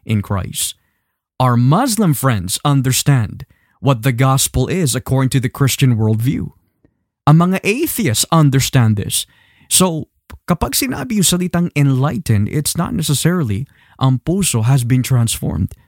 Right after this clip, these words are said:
kundi nauunawaan nila kung anong ibig sabihin ng doktrina na ipinapangaral ng mga Kristiyano. Furthermore,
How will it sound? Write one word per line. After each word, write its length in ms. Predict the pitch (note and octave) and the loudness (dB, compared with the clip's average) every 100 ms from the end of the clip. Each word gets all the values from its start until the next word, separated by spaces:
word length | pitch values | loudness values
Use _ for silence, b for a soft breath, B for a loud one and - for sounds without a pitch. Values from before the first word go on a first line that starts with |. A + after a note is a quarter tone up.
| _ _ _ - | _ _ _ 2
kundi 320 | C#3+ C#3+ E3 | 4 4 4
nauunawaan 1200 | D#3 D3+ - D3 C3+ B2+ C3 F3 - E3+ E3+ D3 | 2 2 2 2 2 0 0 -2 -2 0 4 4
nila 480 | C#3 B2+ F2 - - _ _ _ _ | 4 2 -2 -6 -12 _ _ _ _
kung 160 | - B2+ | -6 0
anong 240 | D3+ D#3 | 2 2
ibig 320 | - D3 B2+ - | 2 0 0 0
sabihin 640 | C3+ A#2+ C#3 D#3 B2 A#2+ | 0 0 0 2 2 2
ng 160 | B2 A#2 | 0 -2
doktrina 560 | - - C#3+ F#3+ A2+ A2+ | -4 -2 0 2 2 2
na 160 | C#3 C3+ | 2 2
ipinapangaral 1200 | C#3 - B2+ B2+ C3 - B2+ B2+ D3+ F3 G2+ - B2 _ _ _ _ - | -2 0 2 2 0 0 2 4 4 0 -4 -6 -10 _ _ _ _ 2
ng 80 | |
mga 240 | G#2+ G#2+ G#2 | 4 4 2
Kristiyano. 640 | A2+ G#2+ - F2 D2+ C3 - _ _ _ _ _ - | 0 0 0 -2 -2 -4 -10 _ _ _ _ _ -14
Furthermore, 720 | - A#2 C#3 G#3+ D3 A#2+ F#3+ | 0 2 4 2 2 0 -4